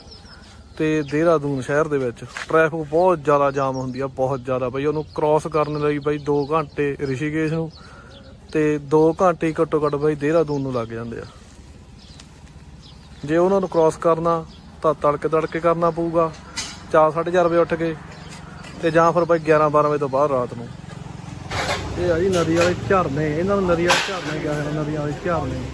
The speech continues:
ਉੱਥੋਂ ਡਿੱਗ ਕੇ ਗਾਂ ਸਿੱਧੇ ਆ। ਪਾਣੀ ਸਾਫ਼ ਹੁੰਦਾ ਵਾ,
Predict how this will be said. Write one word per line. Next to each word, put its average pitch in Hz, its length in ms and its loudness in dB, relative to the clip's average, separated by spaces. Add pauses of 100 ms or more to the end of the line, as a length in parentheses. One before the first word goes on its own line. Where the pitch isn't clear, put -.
(1800)
ਉੱਥੋਂ 262 280 -4
ਡਿੱਗ 160 240 -4
ਕੇ 180 100 -2
ਗਾਂ 165 100 0
ਸਿੱਧੇ 190 420 -2
ਆ। 185 40 -2 (1600)
ਪਾਣੀ 185 280 -2
ਸਾਫ਼ 160 400 0
ਹੁੰਦਾ 180 220 -6
ਵਾ, 196 200 -6